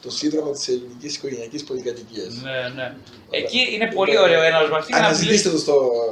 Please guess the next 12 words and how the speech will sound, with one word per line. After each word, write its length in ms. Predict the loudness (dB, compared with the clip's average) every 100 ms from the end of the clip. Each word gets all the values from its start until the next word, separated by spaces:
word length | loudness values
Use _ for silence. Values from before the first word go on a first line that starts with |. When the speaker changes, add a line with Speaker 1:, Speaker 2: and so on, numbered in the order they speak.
| -2
Speaker 1:
ίντερνετ, 320 | -2 -2 -2
θα 60 | -2
το 100 | 0
βρείτε, 180 | 0 -2
είναι 80 | 0
πάρα 200 | 0 0
πολύ 260 | -4 -8
ωραίο. 160 | -10 -12 -16 -16 -10
Speaker 2:
Ναι. 80 |
Speaker 1:
Χαρακτηριστικό. 520 | -10 -10 -14 -16 -18 -14
Speaker 2:
Ε, 380 | -6 -2 0 2
α... 220 | 0 0